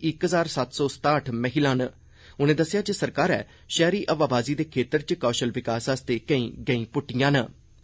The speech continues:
श्रम ते रोजगार मंत्रालय ने आखेआ जे कर्मचारी राज्य बीमा निगम, ई एस आई सी, आयुष्मान भारत प्रधानमंत्री जन आरोग्य योजना दी सुविधाएं गी ई एस आई सी च शामल करियै निगम दे कर्मचारियें ते उंदे आश्रितें गी सेहत सेवां दित्ते जाने पर कम्म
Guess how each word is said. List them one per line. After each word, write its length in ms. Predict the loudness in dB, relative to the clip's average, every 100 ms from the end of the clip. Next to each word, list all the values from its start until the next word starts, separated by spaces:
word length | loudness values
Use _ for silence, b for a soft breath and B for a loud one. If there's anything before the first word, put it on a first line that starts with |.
| -8
श्रम 280 | -2 -2 -2
ते 100 | -2
रोजगार 320 | -2 0 0
मंत्रालय 420 | 2 4 4 4
ने 80 | 4
आखेआ 260 | 2 2
जे 120 | -2 0
कर्मचारी 540 | 0 0 2 2 2
राज्य 300 | 0 0 0
बीमा 260 | 0 0 0
निगम, 340 | 0 0 0 0
ई 160 | -4 -2
एस 220 | -2 -2 -4
आई 160 | -4
सी, 320 | -2 -2 -2 -6 B B B
आयुष्मान 460 | 4 4 2 0
भारत 340 | 0 0 0 -2
प्रधानमंत्री 640 | -4 0 2 0 0 -2
जन 240 | 0 0 0
आरोग्य 340 | 0 0 0 -2
योजना 420 | -2 -2 -2 -4
दी 120 | -4
सुविधाएं 480 | -4 -4 -4 -2 0
गी 140 | -2 -6 B B B
ई 80 | 0 2
एस 180 | 2 2
आई 160 | 0 -2
सी 200 | -2 -6
च 100 | -4
शामल 340 | -2 0 0
करियै 400 | 0 0 0 -2 -2 B B
निगम 360 | 0 2 2 4
दे 120 | 2
कर्मचारियें 680 | 2 0 0 0 0 0 -2
ते 100 | 0
उंदे 240 | 0 0 -2
आश्रितें 480 | -2 -2 -2 2 2
गी 180 | 0 -4 b b
सेहत 300 | 2 2 2
सेवां 340 | -2 -2 0 -2
दित्ते 240 | -2 -2
जाने 260 | 0 0 -2
पर 140 | -4 -4
कम्म 260 | -4 -4